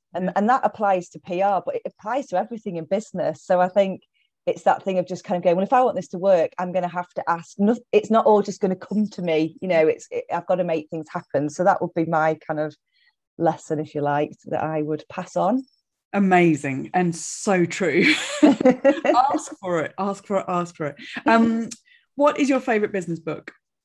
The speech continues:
Speaker 1: Well, I've got to say, and I do mention it, um, in my chapter, that the first kind of inkling I had of the online business world was, was Carrie Green and the Female Entrepreneur Association. And her book "She Means Business"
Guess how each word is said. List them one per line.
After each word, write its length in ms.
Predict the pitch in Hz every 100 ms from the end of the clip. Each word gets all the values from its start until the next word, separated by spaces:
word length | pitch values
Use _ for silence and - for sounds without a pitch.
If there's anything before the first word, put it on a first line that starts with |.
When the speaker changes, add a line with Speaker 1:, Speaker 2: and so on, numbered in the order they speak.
| - _ _ _ _ _ _ -
Speaker 1:
Well, 140 | 220
I've 180 | - 214
got 240 | 262 277 -
to 120 | 269
say, 520 | - 208 170 160 165
and 180 | 175 175
I 40 |
do 240 | 175 202 202
mention 420 | 190 - - 185
it, 140 | 170 - -
um, 280 | 170 165 170
in 160 | 170
my 300 | 170 165 170 - -
chapter, 480 | 196 - _ 170 147
that 280 | 170 160 - _ _ -
the 120 | 185 -
first 480 | 233 220 220 - -
kind 200 | 196 185
of 100 | - -
inkling 480 | 190 202 196 180 165
I 100 | 165
had 180 | 175 165
of 80 |
the 100 | 165
online 220 | 165 160 160
business 300 | 185 180 -
world 200 | 165 156
was, 160 | 165 -
was 180 | 175 165
Carrie 320 | - 175 170
Green 480 | 165 165 175 196 208 _ _ _ -
and 100 | 170
the 60 |
Female 440 | 165 170 170 170 160
Entrepreneur 500 | 165 - 175 175 175
Association. 1040 | 175 170 160 160 165 156 151 - 143 139 - _ _
And 260 | 170 180 180
her 220 | 180 214
book 380 | 196 190 - -
"She 300 | - 190 185
Means 240 | 175 170 -
Business" 440 | 196 180 160